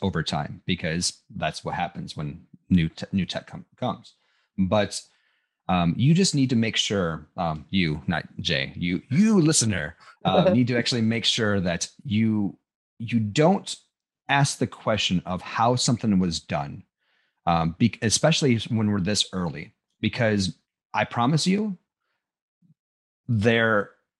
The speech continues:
Speaker 1: we're doing it wrong. So, um, you need to ask yourself what it should be and how do I get there? And N F Ts is one of those things that is, ha-, is the most promising thing to me because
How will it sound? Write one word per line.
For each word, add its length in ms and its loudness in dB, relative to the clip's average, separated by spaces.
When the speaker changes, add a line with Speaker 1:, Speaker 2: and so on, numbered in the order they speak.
Speaker 1:
we're 280 2
doing 280 4
it 120 0
wrong. 400 -2
So, 440 4
um, 280 2
you 140 4
need 140 6
to 100 0
ask 220 0
yourself 380 -2
what 300 0
it 140 0
should 380 4
be 340 0
and 160 2
how 300 2
do 160 4
I 120 2
get 380 -4
there? 340 -12
And 340 4
N 100 6
F 140 2
Ts 200 2
is 140 0
one 160 0
of 80 2
those 160 -2
things 280 -2
that 220 -2
is, 380 -2
ha-, 240 0
is 180 4
the 80 0
most 360 2
promising 480 0
thing 240 -4
to 100 -6
me 340 -6
because 560 0